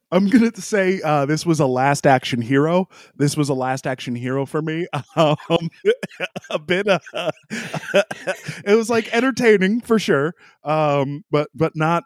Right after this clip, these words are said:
quite what I was expecting and what I had, uh, what I have come to know and love of my beloved Formula One slash Arnold Schwarzenegger.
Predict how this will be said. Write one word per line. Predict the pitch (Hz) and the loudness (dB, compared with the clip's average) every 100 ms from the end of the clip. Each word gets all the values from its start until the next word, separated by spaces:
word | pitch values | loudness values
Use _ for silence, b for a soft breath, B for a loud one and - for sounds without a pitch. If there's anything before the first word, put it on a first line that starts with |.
| _ | _
quite | - - 160 151 | -6 0 2 0
what | 143 127 123 | -2 0 2
I | 120 117 120 120 - b b b | 2 2 2 -2 -4 b b b
was | 139 135 131 131 | 2 2 2 0
expecting | 117 - - 156 151 - 156 156 - | -4 -4 -4 -2 -2 0 -2 -2 -2
and | 131 123 | 0 2
what | 120 113 | 2 2
I | 110 | 0
had, | 107 101 - - _ - | 0 -4 -10 -20 _ -4
uh, | 120 110 101 | 0 0 0
what | 101 127 | 0 2
I | 117 | 2
have | 110 101 _ b b - | -2 -6 _ b b -8
come | - 156 165 165 | 0 0 0 -2
to | 151 | 0
know | 143 139 131 | 2 4 4
and | 120 113 | 2 2
love | 117 107 95 92 101 | 4 4 2 -2 -2
of | 113 104 92 104 | 2 2 2 -2
my | 107 101 | 0 0
beloved | 101 110 107 104 101 95 - b b b | 2 2 4 2 0 -2 -6 b b b
Formula | - 117 113 107 107 | 0 2 4 4 4
One | 107 98 95 | 4 2 -2
slash | - 104 95 - | -2 -2 -4 -4
Arnold | 107 95 90 | -6 -4 -4
Schwarzenegger. | - 107 90 - 82 78 76 | -6 -4 -4 -6 -12 -12 -14